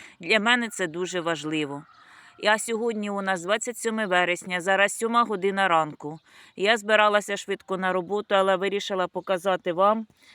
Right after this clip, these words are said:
що сьогодні у нас трапився заморозок. Двадцять сьоме вересня.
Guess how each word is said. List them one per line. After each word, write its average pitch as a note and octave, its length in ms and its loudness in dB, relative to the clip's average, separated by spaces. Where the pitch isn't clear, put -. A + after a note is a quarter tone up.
що G3+ 520 -2
сьогодні G3+ 680 -2
у G3 160 -10
нас F3+ 500 -6
трапився E3+ 680 -2
заморозок. C#3+ 800 -6
Двадцять A3 400 -2
сьоме G#3 280 -4
вересня. D#3+ 600 -2